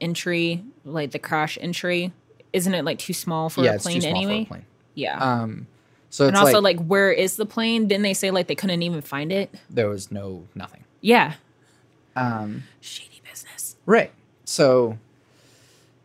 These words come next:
Speaker 2: again, I'm not saying, like, "Oh, the government did it," or whatever. It's just like, oh, and then the, the third plane, which was over Pennsylvania, uh, there was a,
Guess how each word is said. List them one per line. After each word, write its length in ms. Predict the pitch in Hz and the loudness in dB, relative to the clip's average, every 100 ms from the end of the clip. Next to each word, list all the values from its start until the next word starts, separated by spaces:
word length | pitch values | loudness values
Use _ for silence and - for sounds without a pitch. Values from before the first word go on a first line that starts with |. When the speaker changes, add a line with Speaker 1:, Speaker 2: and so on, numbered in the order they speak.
| _ _ _ _ _ | _ _ _ _ _
Speaker 2:
again, 440 | 156 147 139 135 123 | 6 6 6 2 -2
I'm 120 | - 135 | 0 2
not 180 | 131 | 2
saying, 300 | - 131 120 | 2 0 0
like, 140 | 104 104 - | -2 -6 2
"Oh, 260 | 147 123 | 4 4
the 140 | 110 113 | 2 2
government 380 | 135 120 113 | 2 2 -2
did 140 | 107 110 | -4 -4
it," 160 | 101 98 | -6 -6
or 120 | 101 | -4
whatever. 440 | 110 123 113 110 107 | 2 2 4 2 0
It's 280 | - 104 | -2 -4
just 260 | - 139 - | -2 -2 2
like, 320 | 135 104 - _ - | 2 2 -4 _ 2
oh, 180 | 139 127 | 6 6
and 160 | 120 | 4
then 220 | 117 110 104 | 0 -2 -4
the, 260 | 98 92 | -4 -6
the 120 | - 113 | -8 -8
third 360 | 120 120 107 | 0 0 0
plane, 460 | - 110 104 101 107 _ _ - | -6 -8 -6 -8 -10 _ _ -10
which 260 | 110 - | -10 -8
was 280 | 101 98 101 - | -10 -12 -12 -12
over 580 | 107 107 98 92 - - _ | -10 -8 -8 -10 -12 -16 _
Pennsylvania, 760 | - 107 104 101 98 95 95 92 _ _ _ _ _ | -12 -10 -8 -10 -10 -10 -10 -14 _ _ _ _ _
uh, 400 | 110 98 87 - 117 - _ _ _ - | -2 -2 -6 -14 -20 -20 _ _ _ -8
there 100 | 107 | -8
was 140 | 98 | -8
a, 100 | 92 | -14